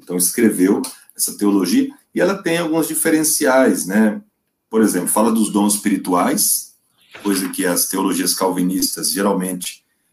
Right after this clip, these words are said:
é, deixam de lado, né? As teologias sistemáticas calvinistas. Tem um capítulo só sobre a oração,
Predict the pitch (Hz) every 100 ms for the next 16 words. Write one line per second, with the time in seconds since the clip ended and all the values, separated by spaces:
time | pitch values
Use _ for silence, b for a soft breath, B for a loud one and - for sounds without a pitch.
0 | _ 85 85 85 - _ 78 - 113 143
1 | - 117 101 92 80 80 - - _ _
2 | _ _ _ - - - 85 87 87 -
3 | 87 87 85 - - 85 82 87 107 -
4 | - - B B B B B _ 131 165
5 | 156 - 139 131 127 - 185 190 - -
6 | 139 139 123 113 - 110 127 147